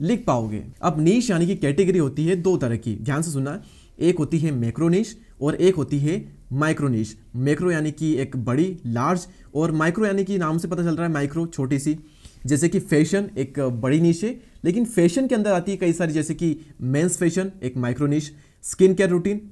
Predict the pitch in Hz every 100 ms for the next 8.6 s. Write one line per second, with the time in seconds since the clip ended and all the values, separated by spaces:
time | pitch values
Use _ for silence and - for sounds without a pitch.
0 | - 120 117 135 151 165 165 - - -
1 | _ 143 170 214 - 143 - - 143 117
2 | 135 165 180 190 185 202 226 127 120 139
3 | 160 160 156 - 143 165 151 151 165 139
4 | 160 151 135 156 143 156 139 165 156 123
5 | 123 151 170 180 - - - - - 160
6 | 180 208 269 - 226 170 185 - - -
7 | _ - - 139 143 175 170 170 185 -
8 | - 151 160 175 165 180